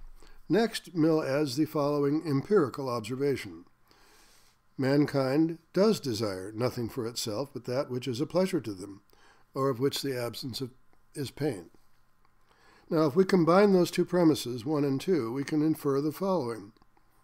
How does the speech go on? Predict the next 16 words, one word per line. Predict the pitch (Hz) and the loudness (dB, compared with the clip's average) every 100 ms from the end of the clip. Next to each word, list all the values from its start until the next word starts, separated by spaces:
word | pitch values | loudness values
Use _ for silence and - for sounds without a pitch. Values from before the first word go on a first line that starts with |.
| _ - | _ -2
Therefore, | 156 220 - 123 110 143 - - - _ _ | 4 4 4 -4 -6 -8 -14 -20 -20 _ _
the | 151 | 2
only | 175 247 | 4 4
things | 220 180 147 | 4 4 4
desirable | 131 120 139 160 139 101 | 2 0 4 4 2 0
or | 131 113 | -6 -6
good | 95 160 110 | -2 -2 0
are | 147 127 | -2 -2
those | 110 156 175 - | 2 4 2 0
which | 156 151 | -2 -2
are | 139 | -2
either | 151 156 139 127 | 2 2 2 0
a | |
part | 123 175 180 | -2 0 2
of | 175 | 2
happiness | 139 147 151 147 151 | 0 -2 0 0 -2